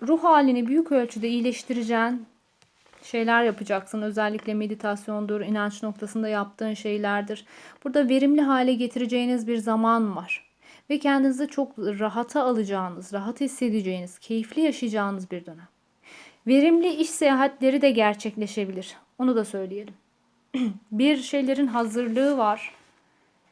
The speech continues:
Bir yerlere gitmek gibi, bir yer değiştirmek gibi.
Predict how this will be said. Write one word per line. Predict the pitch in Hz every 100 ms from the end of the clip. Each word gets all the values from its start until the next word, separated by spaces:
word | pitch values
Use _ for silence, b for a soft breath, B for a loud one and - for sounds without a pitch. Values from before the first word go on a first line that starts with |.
| -
Bir |
yerlere | 233 226 226 220
gitmek | 233 208 - 220 214
gibi, | - 202
bir | 196 226
yer | 220 214 220 208
değiştirmek | 208 208 - 220 208 208 208
gibi. | - 190 190